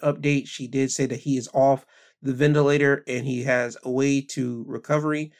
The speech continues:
She wants people to still pray for him because he still has a way to go, but I am glad to hear that he is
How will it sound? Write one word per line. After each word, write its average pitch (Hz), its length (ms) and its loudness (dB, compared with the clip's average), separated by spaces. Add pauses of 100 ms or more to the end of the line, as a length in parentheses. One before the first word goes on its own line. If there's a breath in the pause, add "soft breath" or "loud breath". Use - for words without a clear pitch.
(240 soft breath)
She - 160 -4
wants 139 220 4
people 143 200 4
to 127 60 -6
still 143 380 4
pray 147 260 2
for 139 180 2
him 147 120 4
because 139 240 -2
he 120 40 -4
still 139 220 2
has 127 220 0
a 123 40 -2
way 123 200 0
to 120 100 -6
go, 143 400 2
but 143 320 -2 (600 soft breath)
I 131 200 2
am 127 160 0
glad 127 300 2
to 127 60 -4
hear 135 160 4
that 120 100 0
he 123 420 -4
is 123 140 -6